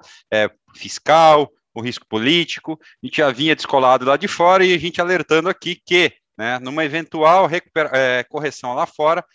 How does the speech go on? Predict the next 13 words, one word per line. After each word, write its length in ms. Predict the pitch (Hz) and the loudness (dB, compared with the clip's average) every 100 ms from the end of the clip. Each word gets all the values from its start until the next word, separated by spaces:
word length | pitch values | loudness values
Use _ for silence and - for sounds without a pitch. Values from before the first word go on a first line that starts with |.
| _ _ | _ _
nós 360 | 151 156 - - _ _ _ _ | -2 -2 -2 -16 _ _ _ _
costumamos 520 | 156 - 151 151 147 | -20 -14 -6 -6 -6
segurar 480 | - 160 151 143 143 | -12 -6 2 4 4
na 140 | 139 | 0
mão, 280 | 135 135 123 _ _ _ _ 117 | 0 -2 -4 _ _ _ _ -6
é, 340 | 127 123 123 | -2 0 -2
dos 220 | 123 123 | -8 -12
índices 380 | 120 123 - 120 | -12 -12 -14 -14
estrangeiros, 680 | 123 196 180 139 156 165 - | -6 -2 -2 0 0 0 -8
né, 240 | 131 156 139 | -6 -6 -4
e 140 | 139 | -4
afundarmos 600 | 143 - 143 135 143 147 | -4 -4 0 0 0 -4
juntos, 400 | 120 147 180 - | -8 -10 -10 -16